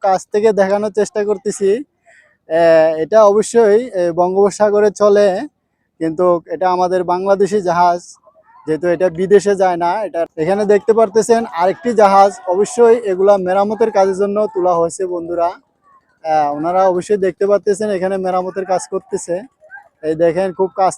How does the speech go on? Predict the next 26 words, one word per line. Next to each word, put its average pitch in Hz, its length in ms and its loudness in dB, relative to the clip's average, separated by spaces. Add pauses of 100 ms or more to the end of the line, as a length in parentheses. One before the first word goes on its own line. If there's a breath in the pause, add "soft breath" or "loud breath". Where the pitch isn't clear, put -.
থেকে 185 160 0
আপনাদেরকে 180 540 -2
দেখাচ্ছি। 180 680 -2
আহ, - 1300 -8
দেখুন 190 400 -4
প্রিয় 180 200 -2
বন্ধুরা, 170 560 -4 (680)
একবারে 170 460 0
আমি 175 220 -2
জাহাজের 175 440 -2
নিচে। 180 440 -4
প্রিয় 165 220 -8
বন্ধুরা, 165 420 -6
এই 160 160 -2
রাইটার 160 420 -2
জাহাজ 202 240 0
অবশ্য 196 320 -4
বঙ্গোপসাগরে 180 1080 -6 (720)
চলে। 156 360 -4 (420)
আপনি 143 300 -10
যদি 196 280 0
জাহাজে 180 400 -2
করে 208 260 0
যান, 196 280 2
অবশ্যই 185 440 -4
জাহাজ 170 300 -4